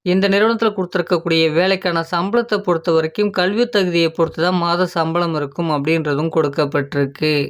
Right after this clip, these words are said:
பி இ படித்தவர்களுக்கான சம்பளம் பார்த்தீங்கன்னா,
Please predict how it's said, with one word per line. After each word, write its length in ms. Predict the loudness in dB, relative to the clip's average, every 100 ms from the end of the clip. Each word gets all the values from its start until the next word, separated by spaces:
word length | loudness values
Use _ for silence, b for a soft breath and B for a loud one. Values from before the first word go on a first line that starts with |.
| -8 _ -8
பி 180 | -2 0
இ 120 | 0
படித்தவர்களுக்கான 840 | 0 0 0 2 2 2 0 -2 -2
சம்பளம் 420 | -2 -2 -2 -2
பார்த்தீங்கன்னா, 320 | -2 -2